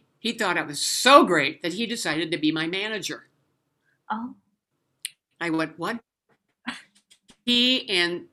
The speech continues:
Speaker 1: the other two fellas, White and, can't remember the second guy,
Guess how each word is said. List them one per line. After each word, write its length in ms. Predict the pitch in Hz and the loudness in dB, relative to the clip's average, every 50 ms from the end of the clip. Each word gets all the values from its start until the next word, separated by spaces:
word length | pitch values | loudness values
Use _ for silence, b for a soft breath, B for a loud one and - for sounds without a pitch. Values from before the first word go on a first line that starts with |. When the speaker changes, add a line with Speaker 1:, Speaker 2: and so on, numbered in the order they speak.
| _ - | _ -4
Speaker 1:
the 160 | 190 170 - | -4 -2 -2
other 200 | 180 190 214 226 | -2 -2 -2 -2
two 220 | 220 - 240 214 | -4 -4 -6 -6
fellas, 480 | - - 190 165 151 156 160 156 - - | -6 -4 -4 -4 -2 -2 -4 -6 -8 -6
White 340 | 160 170 185 208 214 - 202 | -4 -2 -2 -2 -2 -6 -8
and, 580 | - - 196 196 196 196 196 196 196 190 196 - _ _ _ _ _ _ _ b b b b b | -8 -6 -4 -4 -2 -2 -2 -2 -2 -4 -4 -8 _ _ _ _ _ _ _ b b b b b
can't 180 | - 175 175 185 | -4 -4 -2 -2
remember 220 | 190 185 165 160 | -2 -4 -4 -6
the 20 | 156 | -6
second 220 | 156 - 170 160 160 | -6 -6 -6 -6 -6
guy, 140 | 147 160 | -6 -8